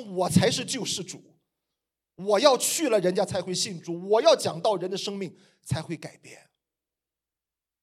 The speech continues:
所以我就在那个痛苦当中跟神认罪悔改。学习柔软顺服的功课。柔软顺服的反义词是什么？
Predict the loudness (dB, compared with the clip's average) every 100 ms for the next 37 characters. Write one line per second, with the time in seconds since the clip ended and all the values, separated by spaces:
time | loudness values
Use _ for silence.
0 | _ _ _ _ _ _ _ _ _ _
1 | _ -6 -4 -4 -6 -4 -2 -2 -8 -12
2 | -14 -14 -14 -10 -10 -10 -14 -12 -12 -12
3 | -14 -18 _ _ _ _ _ -10 -10 -14
4 | -18 -18 _ _ _ _ _ -20 -20 -20
5 | -20 _ _ _ _ _ _ -14 -12 -10
6 | -8 -8 -8 -14 -20 -12 -10 -10 -12 -12
7 | -12 -14 -20 -18 -14 -14 -16 -20 _ -20
8 | _ _ _ -20 _ _ _ _ _ _
9 | _ _ _ _ _ _ _ _ _ _
10 | _ _ _ _ _ -4 2 2 2 -6
11 | -4 -4 -2 -2 -4 -8 -10 -12 -12 -12
12 | -14 -20